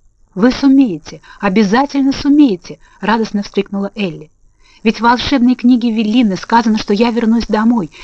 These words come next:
если помогу трём существам добиться исполнения их самых заветных желаний». «Вероятно, так и будет», — согласился Гудвин и наставительно добавил: «Волшебным книгам надо верить».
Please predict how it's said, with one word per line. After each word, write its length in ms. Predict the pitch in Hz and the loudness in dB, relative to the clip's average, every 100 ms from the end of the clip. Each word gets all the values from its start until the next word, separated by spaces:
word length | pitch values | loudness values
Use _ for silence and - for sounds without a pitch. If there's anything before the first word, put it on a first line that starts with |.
| - | -4
если 220 | 226 220 | -2 0
помогу 400 | 226 220 220 226 | 0 2 2 2
трём 260 | 247 220 226 | 0 0 0
существам 680 | - 220 226 - 202 247 233 - - | 0 -4 -4 -6 -2 -2 -2 -12 -12
добиться 480 | 170 202 190 233 - | -2 -2 0 -2 -2
исполнения 720 | 240 226 - 196 202 233 226 226 | -6 -6 -4 0 2 2 2 -2
их 220 | 233 - | -4 -8
самых 420 | - 240 254 254 | -4 0 0 0
заветных 440 | 226 220 233 208 | -2 -2 -2 -2
желаний». 480 | 202 208 202 151 151 - _ _ - _ _ 156 _ - _ _ _ _ - _ _ _ _ - | -2 -2 -2 -4 -10 -18 _ _ -20 _ _ -20 _ -20 _ _ _ _ -20 _ _ _ _ -12
«Вероятно, 600 | 165 185 185 202 202 196 | -4 0 2 2 0 -2
так 240 | - 190 | -2 -4
и 40 | 190 | -4
будет», — 520 | 170 220 185 139 - _ - | -2 -2 -2 -6 -14 _ -20
согласился 720 | - 160 165 165 180 175 - | -10 -4 -4 -2 -4 -2 -4
Гудвин 460 | 156 233 202 151 143 - _ | -2 -4 -4 -10 -14 -20 _
и 60 | - | -4
наставительно 720 | 185 - 180 196 220 214 202 | -2 -2 -4 -4 -4 -4 -2
добавил: 540 | 202 202 180 143 139 139 _ _ - _ _ _ - | -2 -4 -4 -8 -12 -20 _ _ -20 _ _ _ -10
«Волшебным 720 | 175 175 - 233 254 254 254 | -2 -2 0 0 2 2 0
книгам 500 | - 170 180 208 208 | -2 -6 -2 0 0
надо 360 | 180 151 147 170 | -2 -6 -8 -10
верить». 540 | 156 135 143 - - | -10 -12 -12 -18 -20